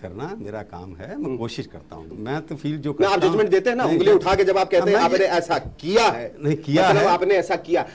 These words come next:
Speaker 2: अगर आप ऐसे हैं, तो ऐसे
Speaker 1: ऐसे
Speaker 2: हैं।
Speaker 1: हैं और किया, दोनों में फर्क है।
Speaker 2: हम्म।
Speaker 1: हैं तो
Speaker 2: नहीं, दोनों
Speaker 1: opinion है।
Speaker 2: कहते हैं आप, दोनों
Speaker 1: नहीं,
Speaker 2: कहते
Speaker 1: मैं
Speaker 2: हैं।
Speaker 1: कहता हूँ, "आपने ये किया है।"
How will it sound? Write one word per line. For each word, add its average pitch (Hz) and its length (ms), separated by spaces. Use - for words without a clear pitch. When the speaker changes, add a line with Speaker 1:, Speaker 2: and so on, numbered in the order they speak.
Speaker 2:
अगर 175 200
आप 165 360
ऐसे 147 440
हैं, 226 320
तो - 80
ऐसे 160 280
Speaker 1:
ऐसे 185 360
Speaker 2:
हैं। - 20
Speaker 1:
हैं 170 280
और 254 120
किया, 247 280
दोनों 214 260
में 160 80
फर्क 110 180
है। 90 220
Speaker 2:
हम्म। 127 200
Speaker 1:
हैं 185 200
तो 233 120
Speaker 2:
नहीं, 226 100
दोनों 220 120
Speaker 1:
opinion 233 180
है। 165 100
Speaker 2:
कहते 185 120
हैं 135 60
आप, - 180
दोनों 185 120
Speaker 1:
नहीं, - 100
Speaker 2:
कहते 147 100
Speaker 1:
मैं 170 80
Speaker 2:
हैं। 202 120
Speaker 1:
कहता 175 200
हूँ, 208 80
"आपने 170 200
ये 175 100
किया 147 380
है।" 143 500